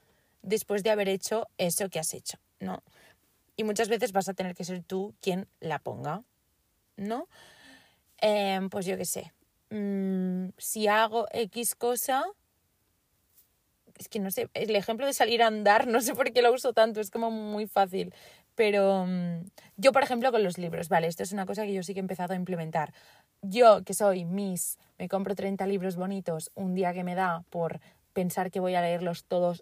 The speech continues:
en dos meses y acabo con treinta libros en casa, ¿no? Y entonces ya no sé ni por cuál empezar. Hace ya un año y pico que me planteé una norma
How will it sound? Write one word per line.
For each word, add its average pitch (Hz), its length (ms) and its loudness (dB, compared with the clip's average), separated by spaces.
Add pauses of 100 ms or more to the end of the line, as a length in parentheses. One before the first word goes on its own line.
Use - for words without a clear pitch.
en 175 340 -4
dos 185 160 0
meses 190 480 -6 (240)
y 175 200 -6 (160)
acabo 180 380 -2
con 165 140 -4
treinta 175 320 -4
libros 180 340 -4
en 180 140 -6
casa, 202 440 -2 (580)
¿no? 202 200 -10 (160)
Y 185 100 -12
entonces 170 220 -8
ya 175 100 -8
no 175 100 -10
sé 185 120 -8
ni 180 80 -8
por 170 120 -6
cuál 175 140 -4
empezar. 196 380 0 (640)
Hace 208 280 0
ya 214 180 4
un 190 160 -2
año 202 200 -2
y 208 60 -6
pico 233 400 -4
que 208 240 -4
me 202 160 -4
planteé 180 360 -2
una 196 180 -4
norma 196 500 -2